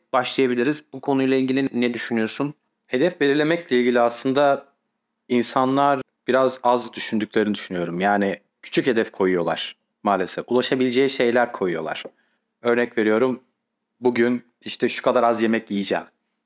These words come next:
Speaker 2: Halbuki kendisini zorlayacak bir az yemek değil bu. Biraz daha radikal hedefler konulması gerektiğine inanan insanlardan.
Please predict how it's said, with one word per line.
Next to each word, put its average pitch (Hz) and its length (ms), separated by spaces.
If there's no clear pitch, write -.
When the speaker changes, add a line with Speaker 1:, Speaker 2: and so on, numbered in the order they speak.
Speaker 2:
Halbuki 117 720
kendisini 117 360
zorlayacak 113 540
bir 113 180
az 110 200
yemek 107 300
değil 104 300
bu. - 120
Biraz 135 260
daha 131 120
radikal 123 480
hedefler 110 500
konulması 101 420
gerektiğine 101 440
inanan 95 280
insanlardan. 82 640